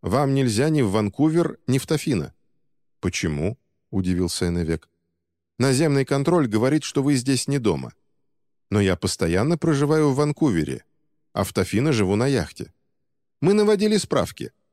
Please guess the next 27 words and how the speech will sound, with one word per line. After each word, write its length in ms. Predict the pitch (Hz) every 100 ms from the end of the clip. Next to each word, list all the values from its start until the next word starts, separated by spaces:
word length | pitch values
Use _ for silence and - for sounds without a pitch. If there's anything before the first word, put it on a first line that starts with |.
| _ _ _
Там 220 | 143 160
о 60 | 165
вас 260 | 160 -
никто 300 | 147 135 139
не 120 | 135 139
знает. 500 | 151 151 78 - - _ _
Наземный 500 | 110 113 104 104 95
контроль 420 | 95 92 90 127 151
велит 280 | 113 135
отвезти 460 | 123 - 104 - 113
вас 200 | 120 113
домой». 380 | 117 156 76 - _ _ _ _ _
«Так 120 | 139
где 280 | 110 95 127
же 120 | 131
ваш 220 | 165 190 165
дом?» 240 | 143 67 _ _ _ _ _ _ _
«Прямо 400 | - 92 92 101
под 220 | 110 104 98
нами». 440 | 90 64 58 - _ _ _ _ _ _ _ _ _ _ _
Машина 400 | 110 110 175 170
начинает 440 | 139 120 98 80 -
снижение, 560 | 85 82 135 151 147
делает 420 | 107 160 131 98
круг 280 | - 98 80
за 140 | 78 85
кругом, 480 | 131 160 156 151